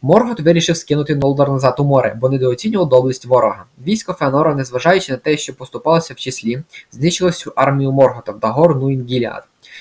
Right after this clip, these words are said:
І Моргот був наляканий. Володар, володар Темряви відразу підготував Ангман до оборони, зібравши значні сили, поставши в авангарді Баларгів.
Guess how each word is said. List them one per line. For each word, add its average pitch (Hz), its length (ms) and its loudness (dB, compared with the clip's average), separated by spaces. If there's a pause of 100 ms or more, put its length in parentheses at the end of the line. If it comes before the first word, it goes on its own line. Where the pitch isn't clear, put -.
(100)
І 139 80 -6
Моргот 202 340 4
був 143 180 0
наляканий. 110 540 0
Володар, 180 440 2
володар 156 440 0
Темряви 135 360 0
відразу 147 360 0
підготував 135 600 0
Ангман 131 380 0
до 151 160 4
оборони, 147 400 4
зібравши 143 440 0
значні 143 320 -6
сили, 113 400 -2
поставши 156 480 -2
в 139 100 -16
авангарді 113 520 -4
Баларгів. 107 420 0